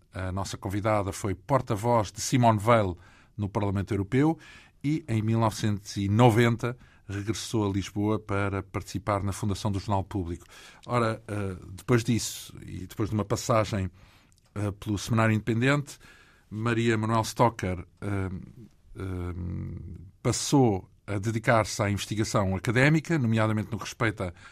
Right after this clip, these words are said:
ao estudo da descolonização portuguesa na Índia, e é esse estudo que está na origem deste livro, lançado em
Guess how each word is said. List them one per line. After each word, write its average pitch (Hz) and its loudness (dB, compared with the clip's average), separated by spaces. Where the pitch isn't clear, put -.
ao 107 0
estudo 107 0
da 104 -2
descolonização 107 -2
portuguesa 101 -4
na 107 0
Índia, 139 4
e 139 0
é 123 0
esse 131 0
estudo 127 -4
que - -12
está 123 0
na 120 -2
origem 104 -2
deste 104 -4
livro, 101 -4
lançado 92 -4
em 87 -6